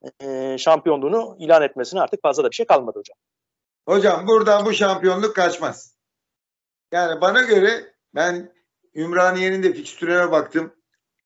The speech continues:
Speaker 2: E, zorlu maçları hep düşme takımlarıyla oynuyor. E,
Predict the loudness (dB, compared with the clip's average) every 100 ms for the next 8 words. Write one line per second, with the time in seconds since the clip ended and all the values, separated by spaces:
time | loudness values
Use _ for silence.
0 | _ _ _ -10 0 2 4 2 0 0
1 | 0 2 2 0 -4 -10 -6 -4 -4 -4
2 | -2 -2 0 0 -2 -2 -4 -6 -14 _
3 | 2 4 4 0